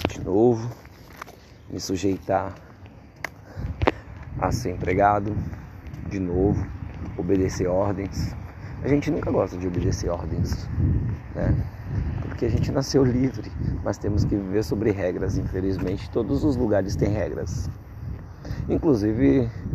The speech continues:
em movimentos underground temos nossas regras também. Mas isso é uma coisa que separa e que dá limites.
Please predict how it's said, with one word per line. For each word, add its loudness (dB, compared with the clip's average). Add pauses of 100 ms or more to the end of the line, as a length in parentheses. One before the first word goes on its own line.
(320)
em -2
movimentos 0
underground 4
temos -2
nossas -2
regras -4
também. -4 (400)
Mas 0
isso 2 (400)
é 4
uma 2
coisa 0
que 0
separa 2
e -2
que -4 (460)
dá 4
limites. 0